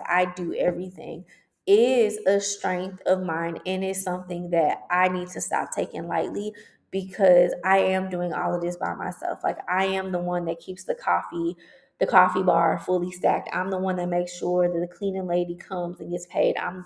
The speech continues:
the one that runs the bookings. I'm the run that run, the, I'm the one that runs the website. I'm the one who edits, creates the podcast, and does the curriculum.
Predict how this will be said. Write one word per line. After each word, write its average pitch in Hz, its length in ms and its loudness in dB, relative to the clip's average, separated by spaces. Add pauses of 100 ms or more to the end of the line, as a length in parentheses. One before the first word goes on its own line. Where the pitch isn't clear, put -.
(120)
the 190 120 4
one 185 340 -2
that 180 240 -2
runs 185 340 -4
the 175 100 -2
bookings. 180 500 -2 (320)
I'm 185 200 -4
the 190 120 2
run 190 300 2
that 175 100 2
run, 190 440 0
the, 175 300 2 (880)
I'm 226 160 8
the 220 80 8
one 202 160 6
that 175 160 4
runs 185 300 0
the 180 80 0
website. 175 480 4
I'm 196 160 -2
the 196 40 2
one 185 380 -2 (420)
who 202 320 -2 (120)
edits, 202 520 6 (120)
creates 190 400 4
the 196 100 2
podcast, 185 720 2
and 180 140 -6
does 180 200 2
the 180 80 -4
curriculum. 175 580 -2